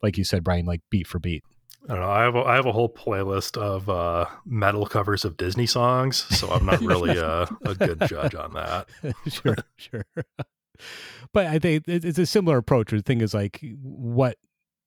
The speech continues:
Speaker 1: if you're trying to adapt it line for line, if you're trying to just recreate those moments, it's not gonna translate to the comic book page. You kinda have to find a workaround to make those emotional beats work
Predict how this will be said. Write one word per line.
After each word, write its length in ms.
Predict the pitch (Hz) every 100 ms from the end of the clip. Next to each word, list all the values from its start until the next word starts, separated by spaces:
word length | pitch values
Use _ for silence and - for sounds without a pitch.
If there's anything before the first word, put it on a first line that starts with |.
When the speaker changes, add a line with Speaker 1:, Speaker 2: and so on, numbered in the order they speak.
| _
Speaker 1:
if 160 | 143 143
you're 100 | 143
trying 280 | - 160 165
to 80 |
adapt 300 | 147 131 123
it 40 | 131
line 240 | 117 113
for 160 | 107 107
line, 340 | 101 101 101
if 60 | 101
you're 80 | 104
trying 220 | 113 113
to 40 |
just 120 | 104
recreate 380 | 110 107 - 104
those 180 | 101 95
moments, 360 | 110 120 107 -
it's 140 | 120
not 140 | 117 107
gonna 120 | 101
translate 340 | - 104 95
to 80 | -
the 60 | 95
comic 260 | 104 95
book 60 | 90
page. 200 | 104 92
You 60 | 98
kinda 180 | 120 117
have 80 |
to 100 | -
find 180 | 98 107
a 40 | 95
workaround 560 | 98 113 104 95 92
to 100 | -
make 200 | 101 104
those 140 | - 98
emotional 380 | 98 95 - 92
beats 260 | 95 90
work 420 | 110 110 104 -